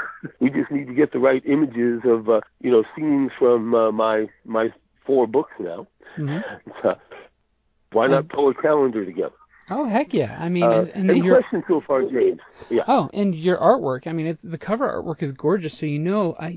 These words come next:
Speaker 2: you guys gotta have a few more, you know, pictures sitting around that, that weren't able to make it to the covers that we would love to see that.
Speaker 1: Yes, Palomar and Adventures L L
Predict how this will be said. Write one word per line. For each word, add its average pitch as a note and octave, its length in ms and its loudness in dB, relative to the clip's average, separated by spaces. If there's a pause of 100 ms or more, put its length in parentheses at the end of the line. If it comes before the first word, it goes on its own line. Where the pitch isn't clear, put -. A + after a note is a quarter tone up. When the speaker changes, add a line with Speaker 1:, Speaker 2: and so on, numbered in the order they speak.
Speaker 2:
you E3+ 160 -4
guys E3+ 220 0
gotta E3+ 200 -2
have D3+ 200 -6
a C#3 60 -8
few - 220 -8
more, F3 300 -2
you E3 160 -4
know, C3+ 140 -6
pictures - 360 -8
sitting D3+ 280 -6
around D3 280 -4
that, E3+ 200 -14
that D#3+ 160 -10
weren't E3 160 -4
able D3+ 180 -6
to C#3+ 60 -6
make D3+ 220 -6
it C#3 100 -20
to - 80 -14
the C3+ 80 -6
covers D#3 460 -6
that C3 180 -10 (420)
we G#3 140 -4
would G#3 120 -2
love G#3 220 0
to F3 80 2
see B2+ 220 -6
that. - 300 -10 (180)
Speaker 1:
Yes, C3 260 4 (220)
Palomar F#3 500 2
and E3+ 80 0
Adventures C3 500 -4
L A#2 220 2
L A2+ 160 2